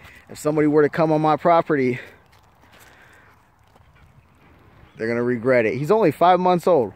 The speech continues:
five months, and he's a big boy. He's a, uh, like I said before, he's a working line German Shepherd,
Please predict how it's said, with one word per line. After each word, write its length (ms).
five 220
months, 460
and 120
he's 160
a 60
big 260
boy. 380
He's 260
a, 180
uh, 280
like 100
I 120
said 200
before, 380
he's 200
a 120
working 420
line 280
German 260
Shepherd, 520